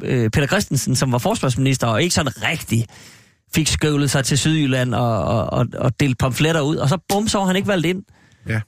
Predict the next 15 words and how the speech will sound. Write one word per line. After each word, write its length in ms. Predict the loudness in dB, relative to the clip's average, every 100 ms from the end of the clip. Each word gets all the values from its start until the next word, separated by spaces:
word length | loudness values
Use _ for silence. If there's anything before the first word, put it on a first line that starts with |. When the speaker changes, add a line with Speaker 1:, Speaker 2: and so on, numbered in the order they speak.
| -2
Speaker 1:
Øh, 420 | 0 2 2 2
Speaker 2:
Men, 320 | 2 2 0 0
men 120 | 0
du 100 | 0
kan 100 | 0
tro, 160 | 0
det 100 | 0
betaler 380 | -2 0 0 0
sig. 200 | 0 -2 -4
Og, 200 | -2 -2
og 200 | 0 -2 0
jeg 160 | 2
lægger 280 | 2 2 0 -2 -2
mærke 220 | -2 0
til, 160 | 0